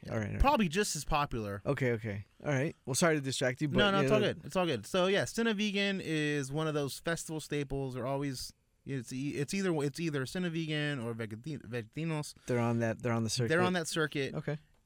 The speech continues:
Speaker 1: And we had, uh, the carne asada, al pastor, carnitas, all plant-based, of course.
Speaker 2: Yeah.
Speaker 1: Um, but, dude, it's, o-, of course, it's their seasoning, it's their preparation, but it's their, A,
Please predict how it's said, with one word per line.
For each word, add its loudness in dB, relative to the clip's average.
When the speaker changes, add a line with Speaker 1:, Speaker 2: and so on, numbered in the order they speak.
Speaker 1:
And -2
we -2
had, -4
uh, -6
the -8
carne -2
asada, -2
al -4
pastor, -6
carnitas, -6
all 6
plant-based, 0
of -12
course. -6
Speaker 2:
Yeah. 0
Speaker 1:
Um, -4
but, 0
dude, 0
it's, 0
o-, -2
of -4
course, 0
it's -8
their -4
seasoning, -2
it's -6
their -2
preparation, -2
but 6
it's 0
their, 4
A, 2